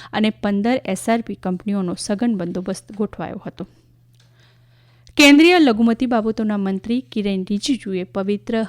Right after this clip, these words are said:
હજ યાત્રા પર જઈ રહેલા તમામ એક લાખ બાવીસ હજાર પાંચસો અઢાર યાત્રાળુઓને શુભકામનાઓ પાઠવી અને તેમની સલામત, સમૃદ્ધ અને સુખદ યાત્રા માટે પ્રાર્થના કરી. પહેલી ફ્લાઇટ લખનૌથી બસો અઠ્યાસી અને હૈદરાબાદથી બસો બાસઠ યાત્રાળુઓ સાથે રવાના થઈ.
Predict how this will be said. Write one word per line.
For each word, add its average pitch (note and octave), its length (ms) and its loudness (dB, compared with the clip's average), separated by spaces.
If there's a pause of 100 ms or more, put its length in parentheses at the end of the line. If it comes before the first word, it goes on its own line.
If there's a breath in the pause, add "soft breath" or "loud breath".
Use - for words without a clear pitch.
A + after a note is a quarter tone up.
હજ G3+ 180 -2
યાત્રા F#3+ 340 -2
પર G3 200 -6
જઈ F#3+ 200 -6
રહેલા F#3+ 380 -6
તમામ G3+ 520 -4 (100)
એક G3+ 260 -4
લાખ F#3+ 340 -4
બાવીસ F#3 440 -6
હજાર F#3+ 260 -4
પાંચસો F#3+ 460 -6
અઢાર G#3 440 -4
યાત્રાળુઓને G3+ 800 0 (280 loud breath)
શુભકામનાઓ A3 640 2
પાઠવી G3 380 -4
અને C4+ 160 2
તેમની F#3+ 320 -4
સલામત, F#3 560 -4
સમૃદ્ધ G#3 460 -2
અને G3+ 280 -6 (120)
સુખદ A#3+ 320 -6
યાત્રા F#3 360 -8
માટે G3 380 -8
પ્રાર્થના F#3+ 440 -6
કરી. - 180 -8 (500 loud breath)
પહેલી C#4 200 8
ફ્લાઇટ D4 360 2
લખનૌથી G#3+ 520 -2
બસો G3 320 -4
અઠ્યાસી G3+ 500 -4
અને C4 120 0
હૈદરાબાદથી G3 840 -2
બસો G3+ 360 -4
બાસઠ G3 480 -4
યાત્રાળુઓ F3+ 540 -6
સાથે G#3+ 360 -8
રવાના F3+ 360 -4
થઈ. C4+ 280 -4